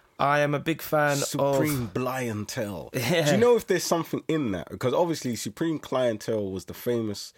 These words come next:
Speaker 2: classic Ghostface album, but he's put a B in there. Supreme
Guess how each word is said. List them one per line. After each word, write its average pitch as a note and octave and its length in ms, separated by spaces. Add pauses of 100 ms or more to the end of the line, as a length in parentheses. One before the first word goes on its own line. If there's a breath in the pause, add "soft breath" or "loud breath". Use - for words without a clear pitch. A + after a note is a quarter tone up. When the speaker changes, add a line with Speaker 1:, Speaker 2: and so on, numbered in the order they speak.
(240 soft breath)
Speaker 2:
classic A2 560
Ghostface G#2+ 640
album, F2 540 (400 loud breath)
but G#2+ 240 (240)
he's A#2 320
put - 240
a G#2+ 60
B C3 380
in F2 200
there. D#2 220 (760 soft breath)
Supreme A2+ 840